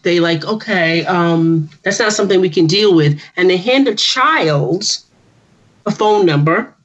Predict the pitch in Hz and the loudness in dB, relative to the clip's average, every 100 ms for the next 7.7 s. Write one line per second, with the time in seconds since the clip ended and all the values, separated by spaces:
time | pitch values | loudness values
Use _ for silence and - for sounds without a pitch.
0 | _ _ 180 190 185 - 240 226 - 220 | _ _ -2 -2 -2 -2 -2 0 -2 -4
1 | - 190 196 151 185 - - - _ _ | -2 -2 0 0 -2 -2 -4 -6 _ _
2 | - 185 - 262 240 233 220 220 214 202 | -2 -2 -2 -4 -2 0 0 0 -2 -4
3 | - 190 190 190 226 196 - - - _ | -4 -4 0 0 0 -2 -6 -12 -12 _
4 | _ _ _ _ - 202 233 233 214 170 | _ _ _ _ -12 -6 -4 -2 -2 -4
5 | 143 175 196 185 165 165 202 208 165 - | -6 -2 0 2 0 -2 -2 0 0 0
6 | 294 339 165 147 - 226 285 277 190 - | 2 4 2 0 0 0 0 0 -4 -4
7 | - 190 175 170 170 160 - | 0 2 2 2 0 -2 -8